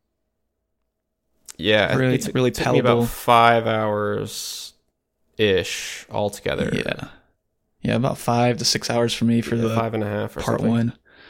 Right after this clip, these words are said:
Speaker 2: and then part two, which we'll get to after part one, um,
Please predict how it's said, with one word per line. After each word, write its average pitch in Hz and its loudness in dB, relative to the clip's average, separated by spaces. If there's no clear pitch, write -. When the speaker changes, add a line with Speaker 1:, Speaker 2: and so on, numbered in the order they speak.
Speaker 2:
and - 0
then 107 2
part 110 -6
two, 110 0
which 107 -4
we'll 117 -2
get 107 -2
to 113 -2
after 110 -4
part 113 -4
one, 117 0
um, 107 -2